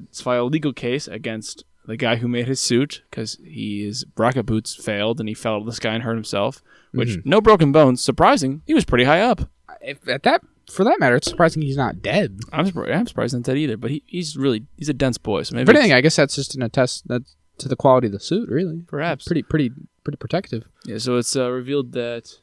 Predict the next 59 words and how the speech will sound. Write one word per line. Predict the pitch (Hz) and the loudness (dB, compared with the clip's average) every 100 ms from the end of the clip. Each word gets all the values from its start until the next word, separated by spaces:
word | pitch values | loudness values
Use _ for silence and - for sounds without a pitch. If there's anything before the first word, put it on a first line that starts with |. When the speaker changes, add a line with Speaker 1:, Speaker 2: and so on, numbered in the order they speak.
| _ | _
Speaker 1:
you | 120 | -20
know, | 117 | -16
the | 127 | -8
guy | 135 | -6
who | 139 | -2
made | 139 131 | -2 -4
the | |
suit | 127 135 | -6 -4
is | 127 | -6
the | 113 | -6
person | - 131 127 | -6 -6 -6
who | 120 | -6
makes | 117 110 - | -6 -8 -6
her | 139 | -4
suits. | 131 113 131 | 0 0 0
So | - | -2
she's | 120 117 | -6 -6
like, | 98 - | -8 -6
"I | |
don't | 135 113 | -2 -2
wanna | 90 | -4
do | 95 | -4
that. | 98 131 - _ _ | -2 -2 -4 _ _
I | - | -8
gotta | 120 117 | -4 -2
get | 127 | -2
my | 113 | -4
suits." | 110 - 147 - - | -2 0 0 0 -10
And | - 98 98 - | -10 -10 -12 -8
his, | 113 | -6
her | 113 120 | -2 4
boss | 117 | 6
is | 143 | 6
Speaker 2:
Con-, | 135 | 2
Speaker 1:
like, | - | 4
Speaker 2:
conflict | 156 156 135 113 | 4 4 2 0
of | |
interest, | 139 175 104 113 | 0 0 -2 -2
once | 117 120 | -4 -4
again. | 117 123 | -2 -2
And | 104 104 | -2 0
once | 139 127 | 0 0
again, | 120 | -2
her | 113 | 2
boss | 113 113 | 4 4
is | 110 | 0
just | 104 101 | -6 -8
like, | 87 - | -8 -4
"I, | 127 185 120 - | -2 0 -2 -2
I | 135 | 0
actually | 208 104 101 | 0 -2 -4
don't | 85 | -8
care, | - 110 92 | -4 -4 -2
though, | 90 | -6
Speaker 1:
"I | |
Speaker 2:
so." | 107 | -4
Speaker 1:
don't | 156 151 | -2 -2
give | 156 | -2
a | 90 | -4